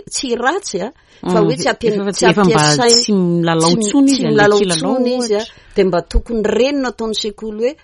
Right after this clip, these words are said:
Speaker 1: alefaso ny akanjo tsomba ianareo, alefaso ny kilalao izay tsy anaovanareo fa tsy hoe
Speaker 2: Kanefa mbola tsara.
Speaker 1: mividiana.
Speaker 2: Mhm.
Speaker 1: Ie. Tokony izay ngamba ho any atao hoe de efa homano izay zavatra tsy, tsy ampiasainareo tsony fa mbola tsara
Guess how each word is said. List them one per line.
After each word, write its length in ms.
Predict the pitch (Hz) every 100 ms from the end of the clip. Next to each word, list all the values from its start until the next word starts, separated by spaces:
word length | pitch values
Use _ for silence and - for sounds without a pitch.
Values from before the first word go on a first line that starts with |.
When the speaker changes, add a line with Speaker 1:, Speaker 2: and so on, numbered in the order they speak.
| _ _
Speaker 1:
alefaso 600 | 170 170 - 277 302 277
ny 60 | 240
akanjo 300 | 233 247 202
tsomba 320 | - 254 220
ianareo, 500 | 220 233 233 254 233
alefaso 520 | 175 185 - 277 277
ny 80 | 247
kilalao 360 | - 233 226 226
izay 180 | 202 165
tsy 140 | 214
anaovanareo 520 | 202 190 156 156 202
fa 100 | 262
tsy 140 | 214 180
hoe 80 | 170
Speaker 2:
Kanefa 240 | 247 - 226
mbola 300 | 233 247 254
tsara. 480 | - 160 170 214
Speaker 1:
mividiana. 120 | 262 269 _
Speaker 2:
Mhm. 440 | 185 185 170 -
Speaker 1:
Ie. 520 | 160 156 151 180 226 254 _ _ _ _ _ -
Tokony 300 | 262 240 208
izay 220 | - 214
ngamba 280 | 269 269 247
ho 60 | 240
any 160 | 262 233
atao 240 | - 233 233
hoe 80 | 262
de 120 | 180
efa 120 | - 208
homano 380 | 190 190 247 269
izay 100 | 220
zavatra 320 | 170 165 156 190
tsy, 320 | - 220 202 - _ _
tsy 140 | - 214
ampiasainareo 720 | 196 226 240 220 214 208 202
tsony 320 | - 277 277
fa 140 | 233 190
mbola 200 | 156 156
tsara 320 | - 247 262